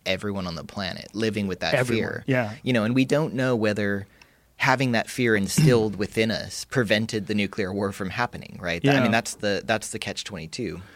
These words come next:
Speaker 2: Well, I think we're in this stage as human beings where we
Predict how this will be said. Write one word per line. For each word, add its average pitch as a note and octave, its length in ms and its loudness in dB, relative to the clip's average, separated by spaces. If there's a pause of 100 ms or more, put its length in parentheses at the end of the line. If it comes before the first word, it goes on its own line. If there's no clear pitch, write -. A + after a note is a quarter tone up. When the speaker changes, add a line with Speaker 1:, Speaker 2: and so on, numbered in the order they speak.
(180)
Speaker 2:
Well, F3 140 6
I F#3 140 6
think A#3 280 4
we're A3 160 6
in G3 100 4
this F3 120 4
stage D3 800 0 (420)
as C#3+ 200 4
human C#3 300 6
beings B2+ 600 0 (260)
where C3+ 540 4 (520)
we D3+ 400 0